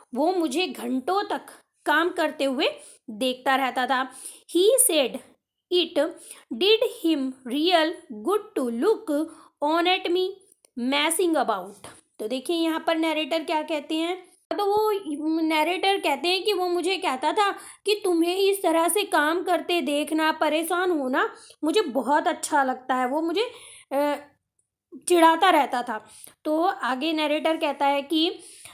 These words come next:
"Now I am not like that", कि मैं अब ऐसा नहीं था, ऐसा नहीं हूँ। "I cannot sit still and see another man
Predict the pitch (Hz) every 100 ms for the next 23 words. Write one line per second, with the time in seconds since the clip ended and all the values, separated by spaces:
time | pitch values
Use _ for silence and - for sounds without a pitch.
0 | - 285 370 381 233 214 - - - 330
1 | 381 381 269 254 269 330 370 359 - -
2 | - 262 285 294 302 302 233 196 185 -
3 | _ _ 269 262 262 285 349 330 294 294
4 | 330 302 311 311 302 311 330 - - -
5 | _ - _ _ - - 349 330 320 311
6 | 320 339 269 370 403 370 302 302 302 285
7 | 320 - - _ - 392 349 - - _
8 | _ 311 359 - 359 392 415 277 285 311
9 | 381 349 359 277 269 262 254 240 294 294